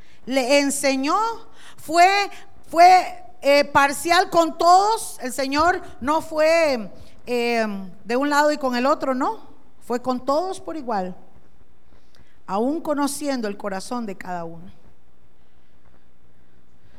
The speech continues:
Pedro era un arrancado. Pedro era un apóstol, amados,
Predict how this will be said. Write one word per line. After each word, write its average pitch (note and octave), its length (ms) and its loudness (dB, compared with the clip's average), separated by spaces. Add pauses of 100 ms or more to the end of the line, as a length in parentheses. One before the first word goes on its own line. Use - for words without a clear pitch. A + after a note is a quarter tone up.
(300)
Pedro D#4 280 0
era D#4 140 2
un D#4 100 -2
arrancado. C4 840 -2 (1120)
Pedro F4+ 580 4 (160)
era E4 360 4
un D#4 220 -2
apóstol, F4 600 2
amados, F#4 680 2